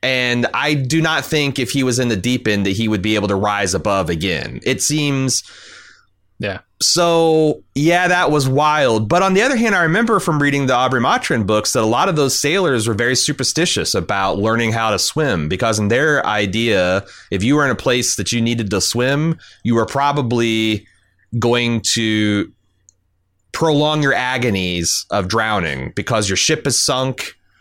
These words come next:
Speaker 1: you know, or you
Speaker 2: Hmm.
Speaker 1: fell overboard in the middle of a battle, or at the mid-, like, you do, you do not wanna get off the ship. And if you do, you're a dead man. So why learn how to swim?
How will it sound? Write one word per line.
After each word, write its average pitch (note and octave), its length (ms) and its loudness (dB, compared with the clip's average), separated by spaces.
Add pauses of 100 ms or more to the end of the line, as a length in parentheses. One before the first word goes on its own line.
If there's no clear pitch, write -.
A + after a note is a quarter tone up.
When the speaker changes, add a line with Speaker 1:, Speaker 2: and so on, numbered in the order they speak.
(340)
Speaker 1:
you A#2 120 0
know, A2 540 2
or G#2 100 2
you G2+ 80 0
Speaker 2:
Hmm. G#2+ 60 -6
Speaker 1:
fell C#3 220 0
overboard B2+ 460 2
in A#2 40 -2
the A#2+ 60 0
middle A#2+ 240 2
of A#2 80 0
a A#2+ 40 2
battle, A2+ 840 0
or G2+ 240 2
at F#2+ 80 -4
the A2 60 -2
mid-, G#2+ 180 0
like, G#2 240 -2
you B2 220 0
do, A#2+ 400 0
you A#2 240 0
do B2+ 120 0
not C3 240 0
wanna B2+ 260 0
get A#2 180 0
off A2+ 200 0
the - 80 -4
ship. - 300 0
And F#2+ 80 -2
if F2+ 100 -6
you F#2+ 60 -4
do, B2+ 320 0
you're G#2+ 200 0
a F#2+ 40 0
dead F2+ 300 -2
man. C#2+ 380 -6
So - 180 0
why A2+ 340 0
learn A2+ 240 0
how G#2 100 0
to F#2 60 -2
swim? B2+ 520 -2